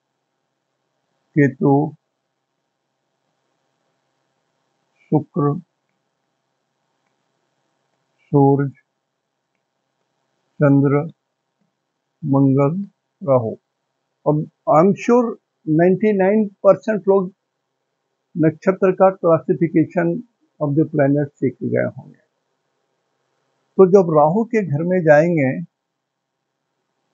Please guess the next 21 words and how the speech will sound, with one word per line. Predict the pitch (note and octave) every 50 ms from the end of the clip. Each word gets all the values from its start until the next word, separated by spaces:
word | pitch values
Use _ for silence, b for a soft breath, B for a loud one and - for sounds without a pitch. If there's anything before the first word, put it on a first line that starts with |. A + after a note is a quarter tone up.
| _ _ -
तो | G#3+ A#3 A#3+ A3+ - A#3 _ _ _ _ _ _ _ _ _ _ _ _ _ -
ये | F#3+ G3 A3 A#3
खराब | A3 - - D#3 D#3 D#3 D#3+ E3+ D3+ D#3+
है, | E3+ F#3 F#3+ F#3 F3 - _ _ _ _ _ _ -
बुध | C#3+ C#3 E3 E3 D#3 E3 D#3+ -
खराब | - E3 E3+ E3 E3+ F3
रहेंगे, | E3+ D#3 D#3+ F3 F3+ F3+ F#3 G3+ - - - - _ _ _ _ _ _ _ _ _ _ _ _ _ _ _ _ _ _ _ _ _ _ -
बुध | D#3 E3+ D#3+ D3+
के | D#3+ - G3+ F#3+
तीन | F#3 F#3 F#3+ F#3 F3+ F3 F3
नक्षत्र | E3+ - - - F3 D#3+ - F3+
में | F3 F3 F3 E3
जिनका | D3+ D#3+ D#3+ D#3+ D#3 F3+ E3+
जन्म | D#3+ D#3 D#3+ D#3+ E3 E3 D#3
है | D#3 E3
उनके | E3+ E3 D#3+ D3 - - D#3
लिए | D3 D3 C#3+
समय | C#3+ - - C#3 C3+ B2+
खराब | B2+ - - B2+ B2 B2 B2 B2+ C3
रहेगा, | A#2+ A#2 B2+ C3+ D3 D#3+ F#3 B3 - _ _ _ _ _ _ _ _ _ _ _ _ _ _ _ _ _ _ _ _ _ _ _ _ _ _ _ _ _ _ _ _ _ _ _ _ _ _ -
और | D#3 E3 E3 D3+ D3 D3+ D#3 F#3+